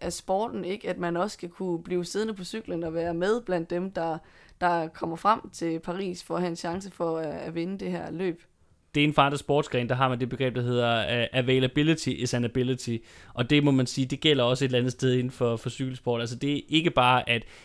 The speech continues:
Speaker 2: rent faktisk at komme igennem, men det er også at være på et niveau og være i en tilstand, hvor du kan præstere. Det er afgørende. Og der må vi sige, at mange af dem, vi havde set som forhåndsfavoritter i år, de må, må vi bare sige, de slog ikke til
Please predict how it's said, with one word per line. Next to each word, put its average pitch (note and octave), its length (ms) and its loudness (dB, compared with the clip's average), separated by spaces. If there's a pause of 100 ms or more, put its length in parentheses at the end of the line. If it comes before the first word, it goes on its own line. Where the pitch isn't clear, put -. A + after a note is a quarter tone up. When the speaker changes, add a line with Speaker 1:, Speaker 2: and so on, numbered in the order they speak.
(140)
Speaker 2:
rent C3 140 8
faktisk B2+ 200 8
at A#2 60 -8
komme B2+ 240 4
igennem, C3+ 280 4
men A#2+ 140 0
det C3 80 2
er B2+ 40 4
også C3 220 2
at B2 200 -4
være C3+ 320 4 (100)
på B2 140 0
et B2 160 -4
niveau B2+ 380 2
og A#2 160 -2
være B2+ 180 4
i - 20 2
en B2 100 -2
tilstand, D3 440 -2
hvor A2+ 120 0
du A2 60 -4
kan A2+ 160 -4
præstere. A2+ 460 -2 (400)
Det D3+ 80 6
er C3+ 60 6
afgørende. A2+ 640 0
Og B2 220 -2
der C#3+ 100 6
må D3 120 2
vi C3 100 0
sige, C3 300 -2
at B2 60 0
mange C#3 160 2
af D3 60 2
dem, C3+ 200 2
vi D3+ 140 2
havde B2 240 2
set C3 260 0
som A#2 120 -2
forhåndsfavoritter A#2+ 720 2
i A#2 60 2
år, A#2 360 0
de E3+ 180 -2 (340)
må, B2+ 240 0
må C3 160 2
vi B2+ 80 0
bare B2+ 160 4
sige, C3 200 -2
de D#3 140 -4
slog C#3 160 2
ikke D#3 120 0
til D#3+ 260 2